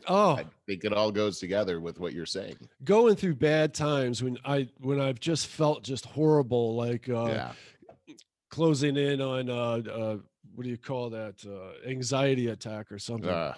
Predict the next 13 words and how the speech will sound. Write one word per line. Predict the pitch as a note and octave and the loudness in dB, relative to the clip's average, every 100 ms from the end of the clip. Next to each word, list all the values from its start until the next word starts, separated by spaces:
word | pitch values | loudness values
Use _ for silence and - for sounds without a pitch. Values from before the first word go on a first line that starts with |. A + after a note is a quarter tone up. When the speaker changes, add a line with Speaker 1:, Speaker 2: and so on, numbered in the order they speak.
| - - | -12 -2
Speaker 1:
Exercise, | D#3+ D#3 E3 C3 D3 C3+ B2 G2+ | 0 0 -2 -2 0 2 0 -2
heavy | D3 E3 D#3+ | 0 4 4
exercise, | D#3 - C#3+ - C3 A#2 G#2 A2 | 4 0 -6 -4 -2 -2 -6 -8
man. | A2+ A#2 A#2 - | -8 -6 -8 -8
It's | C3 - | -10 -4
a | C3+ | -2
Speaker 2:
Yeah. | C#3+ | -2
Speaker 1:
lifesaver. | C3 C3 - A2 F#2 E2 D2+ - _ - - - | -2 -2 -4 -6 -10 -14 -20 -20 _ -20 -20 -4
Speaker 2:
Well, | F#2 G2 | 0 4
<laughs> | |
Speaker 1:
Absolute | E3 D3+ C#3+ | 4 2 0
Speaker 2:
it's | C3+ B2 G#2+ - | -2 -4 -6 -10
Speaker 1:
lifesaver. | F#2 E2+ | -14 -14